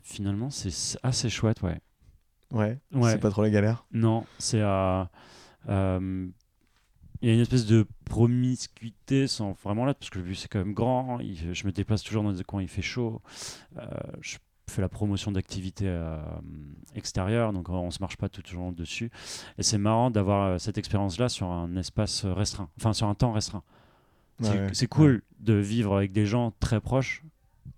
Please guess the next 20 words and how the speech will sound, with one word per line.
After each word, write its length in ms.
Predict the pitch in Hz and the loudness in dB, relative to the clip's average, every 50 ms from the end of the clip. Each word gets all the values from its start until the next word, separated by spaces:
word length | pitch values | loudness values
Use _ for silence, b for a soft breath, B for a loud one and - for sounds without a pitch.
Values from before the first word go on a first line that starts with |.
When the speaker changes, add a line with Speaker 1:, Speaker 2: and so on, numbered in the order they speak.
| - - _ | -18 -2 _
Speaker 1:
pendant 220 | 113 113 113 113 | 2 4 4 4
très 160 | - - 117 | 4 2 4
peu 80 | 98 113 | 4 4
de 40 | - | 2
temps. 160 | - 98 - - - 104 | 2 -6 -8 -6 -6 -4
Speaker 2:
Ouais, 60 | 98 98 | -2 -2
ouais. 180 | 95 90 90 - | -2 -2 -4 -4
Speaker 1:
Voilà, 200 | 95 95 85 - - - _ - | -4 -4 -4 -4 -8 -14 _ -14
ça, 280 | - - 120 107 98 92 | -6 -4 -2 -2 -2 -4
c'est 240 | - - - - | -6 -10 -10 -10
ce 60 | - - | -14 -14
que 60 | - | -16
je 60 | - | -14
pourrais 180 | _ - 90 85 | _ -8 -6 -6
dire. 100 | 80 - - b b b b b b b b b b b b b b _ _ | -8 -10 -14 b b b b b b b b b b b b b b _ _
Speaker 2:
Puisque 280 | - 123 120 - 131 120 | -8 -8 -4 -2 -4 -2
ça 140 | - 131 120 | 2 4 4
reste 180 | 127 127 - - | 4 2 2 -2
entre 240 | 117 110 - - | -4 -2 0 0
nous 320 | 117 110 110 117 139 156 | 2 2 2 0 -2 -4